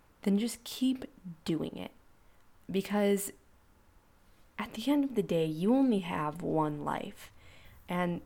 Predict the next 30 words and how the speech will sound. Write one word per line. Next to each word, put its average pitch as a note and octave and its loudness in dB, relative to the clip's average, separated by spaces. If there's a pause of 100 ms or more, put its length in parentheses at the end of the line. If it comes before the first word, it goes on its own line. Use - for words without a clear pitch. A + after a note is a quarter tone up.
(160)
that's G#3 0
gonna F#3+ 0
be E3 -2
an - -4
overarching D#3 -4
theme D#3 -6
as D3+ -6
well. D#3+ -2 (760)
You B3 0
only C#4+ 2
have E3 -10
one D#3 -4
life, D#3 -6
and F3 -4 (300)
you B3 -2
need E3+ -4
to F3+ -6
listen E3+ -4
to - -6
what, D#3 -2 (1600)
what G3+ -2
you A3 2
think F3+ -4
is D#3+ -4 (220)
best - 2
for E3 2
you. D#3+ -6 (180)
Again, F3 -4 (280)
the F#3 0
people G#3 -4